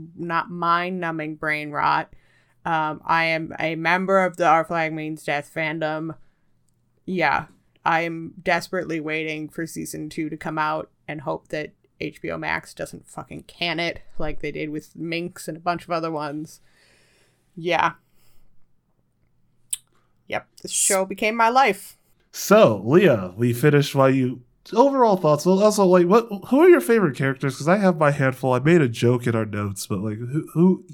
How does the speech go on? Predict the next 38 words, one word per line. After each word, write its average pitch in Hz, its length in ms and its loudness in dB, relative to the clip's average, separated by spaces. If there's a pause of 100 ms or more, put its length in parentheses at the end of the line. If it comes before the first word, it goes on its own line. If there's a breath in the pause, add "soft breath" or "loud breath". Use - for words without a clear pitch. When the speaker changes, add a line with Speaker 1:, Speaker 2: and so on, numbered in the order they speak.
Speaker 2:
I 185 160 4
went 170 220 2
first. 120 260 -4
You 131 60 -6
get 127 140 -8
to 95 60 -8
go 95 120 -6
first. 87 300 -14
Who, - 40 0
who 190 60 4
are 196 260 4
your 165 140 -2
Speaker 1:
Oh, 131 40 -8
Speaker 2:
favorite 120 180 -4
characters 196 420 4
Speaker 1:
uh, 180 140 2
Speaker 2:
in 180 60 -12
this 185 140 -12 (140)
Speaker 1:
God, 160 500 2
that's 226 200 2
Speaker 2:
quote-unquote 185 320 -2
Speaker 1:
such 247 180 2
a - 40 -8 (100)
Speaker 2:
show? 311 120 2
Speaker 1:
hard, 190 600 2 (180)
hard 185 580 0
question 151 760 -6
because 165 320 -10
I 170 60 -6
really 214 440 -4
like, 185 440 -2 (140)
like, 151 300 -8 (100)
all 139 280 -2
of 170 120 -4
them. 196 440 -6 (640)
Um, 151 800 0 (400)
I 156 1080 2 (540)
really 175 1080 -6